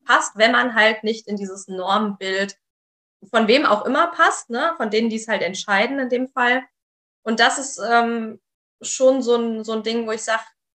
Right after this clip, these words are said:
also mich, mich stärkt's einfach. Es ist das, was mich ausmacht. Ich bin dadurch auch integer. Das, ja, sagen mir im Prinzip auch meine, äh, Klientinnen, dass sie deswegen auch zu mir kommen, weil sie sehen,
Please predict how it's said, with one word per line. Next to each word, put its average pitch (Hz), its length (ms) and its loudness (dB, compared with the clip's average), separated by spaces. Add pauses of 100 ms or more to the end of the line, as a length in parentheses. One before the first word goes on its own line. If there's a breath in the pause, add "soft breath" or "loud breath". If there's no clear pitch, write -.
(280)
also 208 180 -2
mich, 254 420 0
mich - 420 -2
stärkt's - 540 2
einfach. 262 380 -2
Es 233 120 -8
ist 226 300 -8 (140)
das, 226 200 0
was 226 200 -2
mich 214 240 -6
ausmacht. 254 500 2
Ich - 140 -14
bin 226 160 -2
dadurch 214 380 0
auch 202 160 -4
integer. 247 760 0 (340 loud breath)
Das, - 480 -6
ja, 190 260 4
sagen 226 300 4
mir 214 120 4
im 208 80 0
Prinzip 208 360 -6
auch 196 200 0
meine, 196 480 2
äh, 196 140 0
Klientinnen, 214 520 2
dass 208 140 0
sie 208 100 -10
deswegen 196 400 -6
auch - 160 -10
zu 254 100 -8
mir 247 160 0
kommen, 214 240 -8
weil 196 160 -2
sie 196 140 -10
sehen, 208 340 -2